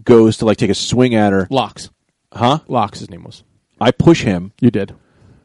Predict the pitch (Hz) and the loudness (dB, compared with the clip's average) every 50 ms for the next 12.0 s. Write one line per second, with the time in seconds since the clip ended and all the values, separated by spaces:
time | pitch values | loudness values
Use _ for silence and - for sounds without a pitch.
0 | _ _ - - - 220 220 269 254 262 269 254 311 - - - - _ _ _ | _ _ -4 0 2 2 4 4 4 2 4 4 4 4 2 -2 -6 _ _ _
1 | _ - - 233 302 330 320 330 285 151 147 156 160 180 196 160 117 98 - 92 | _ -4 0 4 4 6 6 6 6 6 6 6 4 2 2 0 -2 -4 -8 -8
2 | 65 - - - - _ _ _ - - 135 - - - - 196 - - _ _ | -8 -10 -12 -20 -20 _ _ _ -2 2 4 4 4 4 2 -4 -4 -6 _ _
3 | _ _ _ _ _ _ _ _ _ _ _ _ _ - 185 233 247 196 160 147 | _ _ _ _ _ _ _ _ _ _ _ _ _ 2 4 6 8 10 10 10
4 | 139 135 127 - - 143 127 123 120 117 117 117 107 110 - - - - - _ | 10 8 6 6 4 2 2 4 4 4 4 4 2 0 -4 -8 -12 -18 -6 _
5 | - 302 - 98 - - 120 120 - 185 175 165 160 - 151 131 - 131 120 113 | 4 4 4 4 2 0 -2 0 2 2 2 2 2 2 0 -2 0 0 -2 0
6 | 104 - - 101 95 98 131 - - - _ - - - _ _ _ _ _ - | -2 -6 -6 -6 -6 -6 -8 -10 -16 -20 _ -20 -20 -20 _ _ _ _ _ 2
7 | - 143 104 90 - - 127 131 127 147 165 196 208 - - - - 123 131 139 | 4 4 4 4 2 2 4 6 6 8 8 6 4 2 -2 -6 -2 0 2 4
8 | 127 117 107 104 120 127 165 185 127 131 113 104 101 98 95 - - _ _ _ | 4 4 6 6 8 8 6 6 4 2 0 0 -2 -6 -10 -14 -18 _ _ _
9 | _ _ _ _ _ - 135 113 101 87 98 135 127 151 151 143 131 123 120 117 | _ _ _ _ _ -8 -6 -6 -4 -2 0 0 2 2 0 0 -2 -2 -2 -2
10 | 110 95 98 98 101 95 95 95 90 - _ - 147 131 120 - - - - 143 | -4 -4 -4 -6 -6 -6 -6 -8 -8 -8 _ 0 2 2 2 0 -6 -4 -2 -2
11 | 131 - 131 117 113 107 98 - - - - - 123 110 - 95 90 90 95 - | -2 0 -2 -2 -2 -2 -4 -6 -10 -4 2 4 4 4 2 0 -4 -4 -6 -8